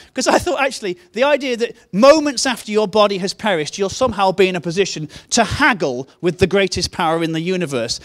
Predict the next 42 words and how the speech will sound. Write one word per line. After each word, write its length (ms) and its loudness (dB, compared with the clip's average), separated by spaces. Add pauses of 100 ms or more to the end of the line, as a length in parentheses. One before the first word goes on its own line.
(140)
Uh, 60 -2
that 200 4
seems 240 -2
str-, 320 -4
quite 220 2
strange. 300 -4 (400)
Um, 280 2 (640)
but 100 2
also, 260 2
now 160 4
that 100 2
I 100 2
am 120 2
a 40 0
Christian, 260 -6
I've 60 -6
been 120 -2
a 40 -12
Christian 280 -6
for 260 -2
sort 180 -8
of 60 -16
fifteen 380 -2
years, 320 0 (340)
I 100 4
realized 340 2
that 60 -6
what 120 2
was 100 -6
going 220 0
on 200 0
there 280 -2 (200)
was 200 2
an 100 0
assumption, 720 0 (300)
'cause 180 0
every 280 4
belief 360 -4
has 160 -2
an 140 -6
origin 440 -2
story. 420 -12